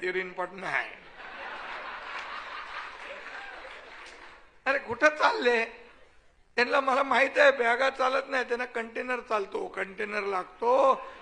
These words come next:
कंटेनर. बॅगा या बाहेर जाणाऱ्या काय चेक करताय?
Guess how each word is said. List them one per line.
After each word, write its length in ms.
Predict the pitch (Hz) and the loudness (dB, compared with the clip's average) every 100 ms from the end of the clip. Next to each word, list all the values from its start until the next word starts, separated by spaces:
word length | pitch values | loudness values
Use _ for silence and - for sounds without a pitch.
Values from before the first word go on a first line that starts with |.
| - | -6
कंटेनर. 680 | - 190 190 202 202 196 139 123 - - - _ 330 294 - - | -2 -2 2 0 0 -6 -8 -10 -20 -20 -20 _ -20 -20 -20 -6
बॅगा 300 | 160 185 196 | -2 2 4
या 140 | 208 | 4
बाहेर 360 | 202 170 185 214 | 2 2 2 2
जाणाऱ्या 380 | 202 208 208 208 | 0 -2 -2 -2
काय 180 | 202 190 | -2 -4
चेक 320 | - 180 - | -4 -10 -10
करताय? 400 | 160 143 151 | -14 -12 -14